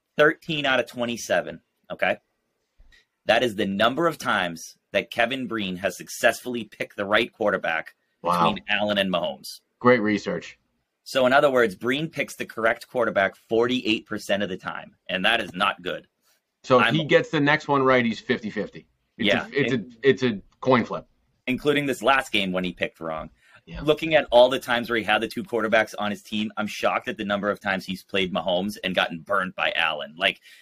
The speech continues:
Speaker 1: I would just immediately put Allen in right away, but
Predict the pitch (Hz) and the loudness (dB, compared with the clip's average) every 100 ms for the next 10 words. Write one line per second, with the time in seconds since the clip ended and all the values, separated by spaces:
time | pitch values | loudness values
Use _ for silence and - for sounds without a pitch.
0 | - 104 117 117 110 110 101 98 104 104 | -18 -2 0 0 -2 -6 -6 -4 -4 -4
1 | 92 92 - - 90 90 90 85 82 82 | -8 -6 -4 0 0 2 -2 -4 -6 -6
2 | 80 80 80 - 87 | -6 -6 -6 0 0